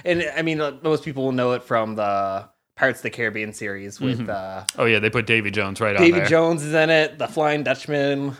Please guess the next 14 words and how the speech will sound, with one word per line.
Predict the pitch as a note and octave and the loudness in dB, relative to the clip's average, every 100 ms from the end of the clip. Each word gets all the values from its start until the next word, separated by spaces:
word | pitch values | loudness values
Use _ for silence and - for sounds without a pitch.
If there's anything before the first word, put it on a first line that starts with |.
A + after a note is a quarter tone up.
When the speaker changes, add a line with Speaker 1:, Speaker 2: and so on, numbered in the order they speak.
| - | -4
Speaker 1:
doesn't | C3 D3 | -2 -2
really | C3 D3 D#3+ D#3+ | -6 -4 -2 -4
fly, | F3+ E3+ C#3+ D3 | -4 -2 -2 -4
but | C#3+ - G2+ - _ | -8 -12 -18 -20 _
I | D3 | -2
wonder | F#3+ C#4 | 0 -2
how | C4 | -4
it | C4+ | -6
got | G#3 | -8
the | C#3 | -10
name | A2+ A#2 E3 | -10 -8 -8
the | C#3+ | -10
Flying | G#2+ G2 | -14 -18
Dutchman. | F#2+ - F#2+ F#2 | -18 -18 -18 -20